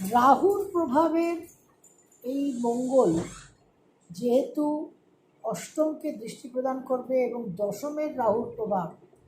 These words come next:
সুতরাং কর্মক্ষেত্রে একটা ইগো ইস্যু হয়ে, একটা অ্যারোগেন্স ইস্যু হয়ে আপনারা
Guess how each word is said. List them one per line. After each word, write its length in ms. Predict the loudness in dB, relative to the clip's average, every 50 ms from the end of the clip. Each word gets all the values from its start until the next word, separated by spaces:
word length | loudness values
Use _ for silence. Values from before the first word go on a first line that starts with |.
| _ -20 -20 -20 -20 _
সুতরাং 300 | -16 -2 2 2 2 2 0 0
কর্মক্ষেত্রে 800 | 2 6 6 6 4 4 0 0 2 0 0 -2 -2 0 2 2
একটা 300 | 2 2 0 -2 -4 -4 -2 -4
ইগো 320 | -6 -2 2 2 4 4
ইস্যু 320 | 4 2 2 2 2 2
হয়ে, 400 | 4 4 4 2 2 0 -2 -8 -12 -18 _ _ _ _ _ _ _
একটা 240 | -12 -6 -4 -4 -4 -2
অ্যারোগেন্স 560 | 2 2 4 4 4 2 2 -2 -2 -4 -4
ইস্যু 280 | -4 -4 -4 -4 -6 -6
হয়ে 360 | -2 0 0 0 0 -2 -8 -16 _ _ _ _ _ _ _ _ _ _ _ _ -20 _ _ _ _ _
আপনারা 440 | -8 -8 -6 -6 -6 -6 -4 -6 -6